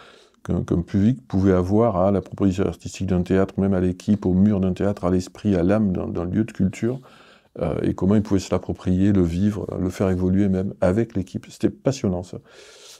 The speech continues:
Et, euh, j'ai eu beaucoup, évidemment, beaucoup de plaisir, j'étais jeune, à être barman, euh, faire la nuit à Toulouse, euh,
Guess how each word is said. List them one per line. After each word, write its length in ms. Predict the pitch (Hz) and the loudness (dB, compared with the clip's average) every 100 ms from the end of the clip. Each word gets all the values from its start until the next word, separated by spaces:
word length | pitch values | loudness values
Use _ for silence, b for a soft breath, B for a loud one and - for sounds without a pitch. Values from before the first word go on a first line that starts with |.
| B _ - | B _ -2
Et, 80 | |
euh, 260 | 90 85 87 - - 85 85 - - - | 0 2 0 -2 -4 -4 -6 -8 -10 -6
j'ai 160 | 90 98 | 4 6
eu 160 | 95 | 6
beaucoup, 340 | 90 104 101 110 | 6 4 4 4
évidemment, 260 | 98 87 | 6 6
beaucoup 220 | 90 90 | 4 2
de 60 | 98 | 0
plaisir, 460 | 98 90 92 90 73 | 2 2 4 2 0
j'étais 300 | 78 73 85 | -6 -4 -4
jeune, 320 | 82 85 - - | -2 -2 -4 -6
à 100 | - | -6
être 200 | - - - | -6 -8 -10
barman, 600 | - - 147 78 - 80 | -6 -4 -4 -4 -2 -4
euh, 20 | - - - B B B B - _ | -8 -12 -16 B B B B -20 _
faire 240 | - - 71 | -12 -6 -2
la 140 | 80 | -2
nuit 240 | 80 85 82 | 0 -2 -2
à 40 | |
Toulouse, 480 | 80 90 85 87 87 | -4 -2 0 0 -2
euh, 220 | 92 92 | -4 -6